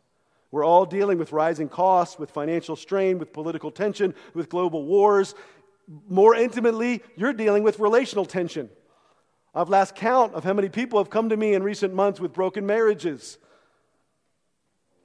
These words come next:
The world around us seems to be spiraling away from God.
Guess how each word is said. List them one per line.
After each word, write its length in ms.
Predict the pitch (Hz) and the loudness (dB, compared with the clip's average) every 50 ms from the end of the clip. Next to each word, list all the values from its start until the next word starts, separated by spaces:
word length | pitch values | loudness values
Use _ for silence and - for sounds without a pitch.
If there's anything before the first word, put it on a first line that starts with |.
| _ _ _ _ _ _ _ _ _ _ _ _ _ _ | _ _ _ _ _ _ _ _ _ _ _ _ _ _
The 60 | - 143 | -8 -2
world 260 | 160 185 202 208 196 | 0 2 2 2 2
around 340 | 196 196 202 202 208 208 196 | 2 2 2 2 2 2 0
us 140 | 190 185 | -2 -2
seems 180 | - 196 196 185 - | -2 -4 -4 -4 -6
to 60 | 180 | -10
be 100 | 180 180 | -12 -12
spiraling 640 | - - - - 175 185 196 208 202 196 190 190 180 | -12 -8 -2 2 2 2 2 2 0 0 0 0 0
away 220 | 170 165 175 165 151 | -2 -2 -4 -4 -6
from 200 | - 160 147 131 | -6 -6 -6 -6
God. 340 | 151 147 143 135 123 113 | -4 -4 -6 -6 -8 -10